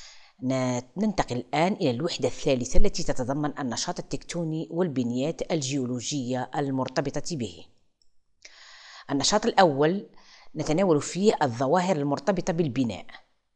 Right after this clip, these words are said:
آه، الخريطة المقابلة أمامك تمثل أو توضح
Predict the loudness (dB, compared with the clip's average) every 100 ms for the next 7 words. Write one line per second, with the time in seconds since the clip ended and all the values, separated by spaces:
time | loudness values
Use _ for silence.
0 | _ _ _ -20 -20 _ -20 _ -10 -6
1 | -4 -4 -6 0 0 2 0 0 2 4
2 | 4 2 -2 -4 -4 -4 -4 -6 -6 -6
3 | -4 -4 -6 -4 -4 -2 -2 -4 -10